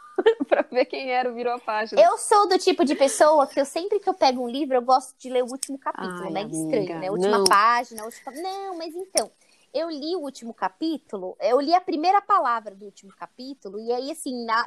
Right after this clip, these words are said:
Speaker 2: já tem, assim, já destrói, né?
Speaker 1: Sim.
Speaker 2: E eu, mas eu não, eu não sabia do que se tratava, eu nunca tinha lido, então não me fez sentido nenhum. Só que quando eu fui ler, eu já tava tão no, no choque, na surpresa, na ansiedade,
Speaker 1: Uhum.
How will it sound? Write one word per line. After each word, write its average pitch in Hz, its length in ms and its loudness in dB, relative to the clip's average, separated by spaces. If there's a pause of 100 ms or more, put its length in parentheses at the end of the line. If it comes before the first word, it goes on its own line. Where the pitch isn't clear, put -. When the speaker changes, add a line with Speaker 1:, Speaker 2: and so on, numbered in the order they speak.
Speaker 2:
já 247 400 0
tem, 262 260 -6
assim, 233 260 -16
já 196 120 -8
destrói, 214 600 -2
né? 202 140 -8
Speaker 1:
Sim. 160 340 0 (200)
Speaker 2:
E 240 280 -4
eu, 254 100 0
mas 285 220 -2
eu 339 100 2
não, 339 240 -4
eu 302 100 -2
não 277 140 -4
sabia 226 340 -4
do 214 120 -10
que - 80 -20
se 254 100 -8
tratava, 339 380 0
eu 226 40 -6
nunca 226 220 -4
tinha 226 260 -12
lido, 294 220 -6
então 277 240 -6
não 330 220 -6
me 370 100 -6
fez 311 280 -8
sentido 277 420 -10
nenhum. 277 240 -6
Só 285 120 -6
que 285 120 -18
quando 415 320 0
eu 302 60 -2
fui 247 200 -6
ler, 190 140 -2
eu 185 40 -4
já 196 140 -4
tava 220 220 -4
tão 359 300 2
no, 240 380 -4 (500)
no 214 120 -4
choque, 196 600 0
na 202 100 -8
surpresa, 190 720 -4 (140)
na 214 120 -6
ansiedade, 220 680 2
Speaker 1:
Uhum. 180 460 0